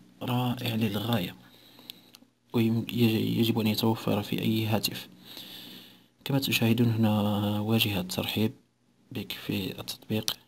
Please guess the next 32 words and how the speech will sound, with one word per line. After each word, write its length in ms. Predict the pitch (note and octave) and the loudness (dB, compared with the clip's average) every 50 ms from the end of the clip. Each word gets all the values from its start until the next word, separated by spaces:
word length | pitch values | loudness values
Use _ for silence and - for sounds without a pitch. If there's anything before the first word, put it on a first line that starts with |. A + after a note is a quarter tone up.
| _ _ _ - | _ _ _ -2
كما 160 | - A2 F#2+ | 0 0 0
عليك 200 | F#2 F#2 F#2 - | 0 -4 -4 -4
هو 100 | F#2 E2+ | -4 -2
الضغط 220 | F2 F#2+ F#2 F2+ | -2 -2 -2 -2
على 160 | E2 D#2+ F2+ | -2 -2 -4
سويفون. 380 | F2+ - A2 A2 G#2+ A2 A2+ G#2+ - - - - - - - - | -2 0 0 0 2 2 0 0 -2 -6 -20 -20 -20 -8 -4 0
هنا 240 | C3+ C3+ C3 - | 2 2 2 0
اختيار 520 | G#2+ - - - A2 A2 B2 B2 A#2+ - - - - | -2 -4 -2 0 2 2 2 2 0 -2 -4 -2 -2
إن 60 | A#2+ | -2
كنت 260 | - - A#2 A#2+ - | 0 0 0 0 0
تتوفر 580 | A2+ - - - - - A2 A#2 A#2 - - - | -2 -2 -4 -4 0 0 0 0 0 -4 -8 -6
في 180 | - - G2+ | -4 -2 0
هاتفك 500 | G#2 G#2+ G2+ - A#2 A2+ - G#2+ G2 - | 0 0 2 2 0 0 0 0 0 0
على 380 | G2+ F#2 F2+ G2+ G#2 G2+ F#2+ - - - - _ _ _ - | 0 2 2 0 0 -2 -2 -4 -8 -14 -20 _ _ _ -10
الروت 480 | G#2 - - A2 A2 A2+ A2+ - - - - - - - - _ _ _ - | -8 -4 -2 0 2 2 0 0 -4 -6 -10 -14 -18 -18 -20 _ _ _ -2
أو 160 | A#2 A2+ G#2 F#2+ | 0 0 2 0
لا، 140 | F2 - - - - _ _ _ - - - - - - - _ _ - | -2 -4 -8 -12 -20 _ _ _ -20 -20 -20 -20 -20 -20 -20 _ _ -4
يمكنك 340 | C3+ C3+ D3 D3 C3+ - | -2 0 0 0 2 4
اختيار 460 | A#2+ A#2+ - - - A#2+ A2+ A#2 - A#2+ | 2 2 2 2 2 4 4 2 2 0
أحد 220 | A#2 - A#2+ A#2 | -2 -2 0 0
منهما. 420 | G#2 G2+ F#2+ F#2 F#2+ G2 F2+ E2 | 0 0 0 -2 -2 -2 -2 -2
إن 100 | - A2 | -2 -4
كنت 240 | A#2 - A2+ - - | -2 -2 0 0 0
تتوفر 420 | F#2+ - - G#2 G2+ G2 - G2 F#2+ | 0 0 0 0 0 -2 -2 0 0
على 180 | F#2+ - G#2+ | 0 0 0
الروت 240 | G2+ G#2 G2 G2 - | 0 0 0 0 0
يمكنك 300 | G2+ - - - - - | -2 -2 -4 -4 -2 -2
الضغط 340 | F2 F2+ F2+ F2+ - - G2+ | -2 -2 -2 -4 -4 -4 -4
هنا، 340 | G#2 G2+ G2+ G#2 A2 A#2 - - - - _ _ _ _ _ _ - - _ - | -2 0 2 2 2 0 0 -2 -8 -18 _ _ _ _ _ _ -20 -12 _ -6
عفوا، 380 | G#2 - - - A#2+ A#2+ A#2+ A#2+ A#2+ - - - - - - _ _ _ _ _ _ _ _ _ _ _ _ _ _ _ _ _ _ - | -6 -6 -4 0 0 2 2 0 -4 -10 -18 -20 -20 -20 -20 _ _ _ _ _ _ _ _ _ _ _ _ _ _ _ _ _ _ -4
أو 120 | C3+ B2+ | -2 -2
هنا. 300 | A2+ G2 G#2 G2+ - - | 0 0 0 -2 -2 -6